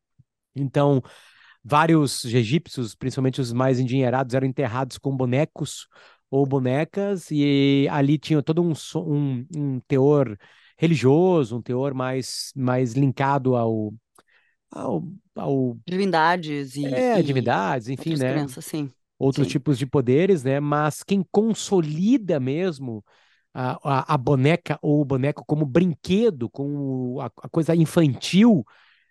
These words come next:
Speaker 1: consolida, eu digo, mundialmente, né? Porque tem algumas tribos, aqui no Brasil até, que brincavam já de boneca, brincavam, né? Aí o verbo brincar
Speaker 2: Ah, que legal.
Speaker 1: aparece, enfim. A primeira é, é, é no século passado.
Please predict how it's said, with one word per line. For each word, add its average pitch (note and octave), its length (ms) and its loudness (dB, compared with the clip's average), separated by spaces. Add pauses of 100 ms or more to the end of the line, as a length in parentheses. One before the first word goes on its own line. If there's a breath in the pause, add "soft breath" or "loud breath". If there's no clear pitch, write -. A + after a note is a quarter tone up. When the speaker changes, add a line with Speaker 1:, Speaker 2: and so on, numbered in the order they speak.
(180 soft breath)
Speaker 1:
consolida, F#3 340 0
eu F3+ 40 2
digo, F#3 160 2
mundialmente, D#3 640 2
né? B2 100 -8
Porque C#3+ 220 -16
tem F3 140 0
algumas E3 320 2
tribos, D3 460 2
aqui C#3+ 160 -2
no C4+ 80 0
Brasil A3+ 260 4
até, F#3 300 -4
que C#3+ 100 -8
brincavam C#3+ 480 -2
já B2+ 100 0
de A#2 80 -4
boneca, B2 480 -8 (140)
brincavam, D3 580 2
né? A#2+ 200 -4
Aí A#2 160 -4
o A#2+ 40 0
verbo A#2+ 320 -2
brincar A#2+ 280 -4
Speaker 2:
Ah, A#2 40 -6
que E3+ 80 -4
legal. C#3+ 200 0
Speaker 1:
aparece, C#3 180 -6
enfim. - 220 -16 (580 loud breath)
A A3+ 80 2
primeira A3+ 540 6
é, F#3+ 420 4
é, G3 300 4
é G3+ 40 6
no G#3 80 6
século G3+ 220 0
passado. D#3+ 320 -2